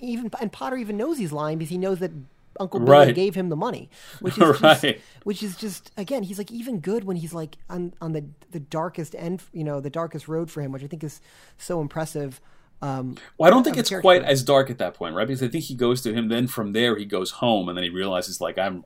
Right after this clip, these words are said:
Speaker 2: I'm in deep. I'm in, like, I can't even get money." Oh no, you're right, because he goes to him, then he goes to the bar directly after. You're right.
Speaker 1: Right,
Speaker 2: You're
Speaker 1: right.
Speaker 2: right.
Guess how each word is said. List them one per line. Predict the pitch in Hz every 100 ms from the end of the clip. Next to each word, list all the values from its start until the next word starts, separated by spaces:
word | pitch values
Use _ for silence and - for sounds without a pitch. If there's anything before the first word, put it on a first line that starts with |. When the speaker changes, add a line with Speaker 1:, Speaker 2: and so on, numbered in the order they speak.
| -
Speaker 2:
I'm | 98 92
in | 85 78
deep. | 85 87 -
I'm | 82 92
in, | 82
like, | 85
I | 90
can't | 95 110
even | 92 90
get | 90
money." | 98 -
Oh |
no, | 156 135
you're | 123
right, | 131 101
because | 110 110
he |
goes | 123 123
to | 120
him, | 110 101 - - -
then | -
he | 107
goes | 98 92
to | 90
the |
bar | 80 85 87
directly | 78 78 71 85
after. | 76 71 76
You're | 82
right. | 87 73 - -
Speaker 1:
Right, | 175 165 -
Speaker 2:
You're | 156
Speaker 1:
right. |
Speaker 2:
right. | 135